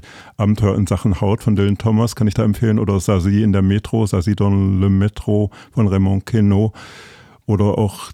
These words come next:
Die Bewegung von Licht und Wasser von Samuel R Delany, den du selber ja auch übersetzt hast. Ganz zu schweigen von so, äh, Abenteuer oder Krimis, Jugendkrimis wie Drei Fragezeichen oder Hobbit oder so was,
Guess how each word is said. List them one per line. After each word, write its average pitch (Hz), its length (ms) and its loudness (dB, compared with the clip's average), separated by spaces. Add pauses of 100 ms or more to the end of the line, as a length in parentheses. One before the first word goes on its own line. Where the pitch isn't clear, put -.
Die 123 60 2
Bewegung 101 340 2
von 107 140 2
Licht 92 160 -2
und 104 180 0
Wasser 104 240 0
von 98 260 2
Samuel 101 500 2
R 98 280 0
Delany, 104 580 2
den 107 220 2
du 107 80 2
selber 104 260 2
ja 104 80 2
auch 92 120 -2
übersetzt 104 560 -2
hast. 117 300 0 (380)
Ganz - 160 -2
zu 127 60 2
schweigen 107 260 2
von 113 200 4
so, 104 320 2
äh, 101 240 0
Abenteuer 104 560 2
oder 101 200 2 (300)
Krimis, 117 460 4
Jugendkrimis 107 560 2
wie 104 100 2
Drei 104 220 0
Fragezeichen 104 560 0
oder 98 300 0
Hobbit 107 260 0
oder 113 160 0
so 107 120 0
was, 110 220 0